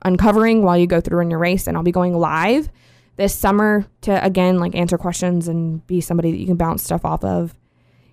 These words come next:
Um, we also have a few things like the Podcasters Bundle, where if you're listening to this and you wanna start a podcast, uh, this is a bundle that's, like, all of the things that I use to run my podcast, the podcast that you're <laughs> listening to right now. It's,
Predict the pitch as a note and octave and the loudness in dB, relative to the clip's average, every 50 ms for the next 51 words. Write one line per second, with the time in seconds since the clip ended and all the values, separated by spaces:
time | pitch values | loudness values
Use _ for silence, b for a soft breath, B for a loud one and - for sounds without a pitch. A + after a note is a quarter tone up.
0 | _ _ - F3 E3+ F3 E3+ E3 F3 E3 C#3+ E3+ E3+ - E3+ E3 F3 F3 F3 - | _ _ -6 -4 -2 0 0 0 0 0 0 0 -2 -2 -2 -2 -2 -4 -4 -4
1 | - F#3 F#3 - F3 E3+ F3 F3 E3+ - F3+ E3+ - - E3 - B3+ A#3+ A3+ - | -4 -4 -4 -2 0 0 0 0 0 0 -4 -6 -4 -2 0 0 0 0 -2 -2
2 | F#3+ F3+ - - F3+ F3 E3+ - E3+ E3 E3 D#3+ D#3 D#3 D#3+ D#3+ E3 D#3+ D#3+ D#3+ | -4 -4 -2 0 -2 0 0 -2 -2 0 2 2 2 2 2 2 0 0 0 0
3 | D#3+ D#3+ E3+ E3+ - _ _ _ _ - F3 F3 F3 F3 E3 F3+ F3+ - G3 G3 | 0 0 -2 -4 -6 _ _ _ _ -10 -6 -2 0 2 2 0 0 0 0 0
4 | G#3 A3+ B3 C4+ D4 - - F#3 F3 F3 E3+ E3 E3 D#3+ E3 - E3 D#3+ D#3+ - | 0 2 0 0 0 0 -2 -2 0 2 2 2 2 0 0 0 0 -2 0 -2
5 | - D#3+ G3 - C4+ C4+ C#4+ D4 - - - - - b b b b b b b | -2 -4 -2 0 0 0 0 0 -2 -4 -12 -14 -20 b b b b b b b
6 | b b D#3+ D#3+ D#3 D#3 D3+ - - - - - E3 E3+ E3 F3 F3+ F3 - - | b b -12 -8 -6 -6 -6 -6 -6 -8 -6 -2 -2 -2 -2 -2 -2 -2 -2 -2
7 | F#3 F3 F#3 F#3+ A#3 A#3+ G3 F3 D#3+ D#3+ E3 E3+ E3 - - - E3 D#3 - - | -2 0 2 4 4 6 6 6 6 4 2 2 0 -4 -4 -6 -8 -8 -6 -2
8 | - F3 F#3 A3+ A#3+ A3+ A3 A3+ G#3+ G#3 G3+ - F3+ D#3 D3+ E3 F3 F#3 E3 E3+ | 0 2 2 2 2 0 0 -2 -2 -2 0 0 0 0 2 0 0 -2 -2 0
9 | F3 F3 E3+ E3 D#3+ D#3 - - - - - - F3 E3 D#3+ D#3 D#3+ D#3+ D#3 D3+ | 0 0 0 0 -2 -4 -6 -8 -10 -8 -2 2 4 4 4 4 2 0 0 0
10 | D#3+ E3 D#3+ D#3 E3+ - - F3 F3+ D3+ D#3+ D3+ - D#3 C#3+ C#3 - - - - | 0 0 0 -2 -4 -4 -4 -2 0 0 0 0 0 0 -2 -2 -6 -10 -12 -12
11 | - - - F3 - D#3 F#3 - - - F#3+ G#3+ A3+ F#3+ E3 - E3 F3 E3+ E3+ | -12 -10 -8 -6 -6 -4 -4 -4 -2 0 2 4 4 4 2 0 -2 -4 -4 -4
12 | - E3 D#3+ D#3 - - - - - - - - - - - | -4 -4 -4 -4 -4 -4 -4 -4 -6 -6 -8 -8 -10 -10 -12